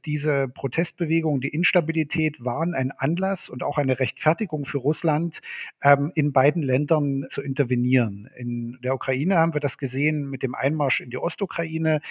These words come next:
äh, in den heute besetzten Donbass, beziehungsweise mit der Krim-Annexion. Und in Belarus sehen wir das mit der Unterstützung, die Putin Lukaschenko geleistet hat, äh, um die Protestbewegung niederzuschlagen,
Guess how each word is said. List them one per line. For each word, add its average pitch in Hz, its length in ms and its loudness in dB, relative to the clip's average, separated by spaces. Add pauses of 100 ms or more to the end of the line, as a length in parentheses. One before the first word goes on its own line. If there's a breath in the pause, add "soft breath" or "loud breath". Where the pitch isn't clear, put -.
(260 loud breath)
äh, 127 340 4
in 123 140 -2
den 123 300 0
heute 139 240 4
besetzten 120 640 -8
Donbass, 120 540 0
beziehungsweise 127 720 -4
mit 120 240 -10
der 113 240 -4
Krim-Annexion. 175 920 0 (400 loud breath)
Und 143 240 4
in 151 160 0
Belarus 143 540 2
sehen 156 480 2
wir 151 100 4
das 143 460 2
mit 135 200 -2
der 123 240 2
Unterstützung, 143 720 0
die 131 120 -6
Putin 147 720 0
Lukaschenko 139 580 0
geleistet 135 600 0
hat, 147 280 0 (360 loud breath)
äh, 131 120 4
um 147 320 2
die 131 460 0
Protestbewegung 127 1040 -2 (120)
niederzuschlagen, 156 1000 4